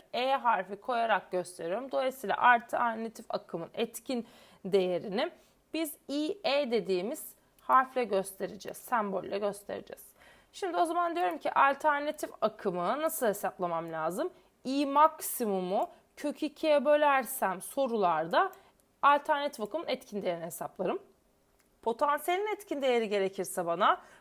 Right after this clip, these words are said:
maksimum potansiyeli kök ikiye böldüğümde bu sefer alternatif akım devresindeki pot-, e, etkin potansiyeli hesaplamış olurum. Alternatif akım devresine bağlı ampermetre ve mo-, e, voltmetreler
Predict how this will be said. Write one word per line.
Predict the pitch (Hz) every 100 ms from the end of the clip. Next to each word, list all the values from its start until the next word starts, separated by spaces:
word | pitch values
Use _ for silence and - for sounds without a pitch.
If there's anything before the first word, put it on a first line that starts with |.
| _ _ -
maksimum | 233 311 - 269 233 208
potansiyeli | 202 190 - 190 170 170 - 170 165 240 349 - - -
kök | 277 277
ikiye | 277 - 302 240
böldüğümde | 269 285 254 180 175 180 359 - - -
bu | 320
sefer | 302 - 359 - 285
alternatif | 285 285 277 285
akım | 277 294
devresindeki | 254 214 190 - 185 180 180 - 415 403 -
pot-, | 302 302 - 214 202 202
e, | 202
etkin | 247 - 254
potansiyeli | 226 208 170 170 175 165
hesaplamış | 165 - - 165 175 -
olurum. | 160 156 180 381 - _ _ -
Alternatif | 233 240 233 294 277 302 - - _
akım | 262 - 349 330
devresine | 285 233 196 - 190 185
bağlı | 226 233 226
ampermetre | - 254 - 269 254 262 262 196
ve | 185
mo-, | 202 240 262 - -
e, | 202 196
voltmetreler | 233 247 - 262 254 208 240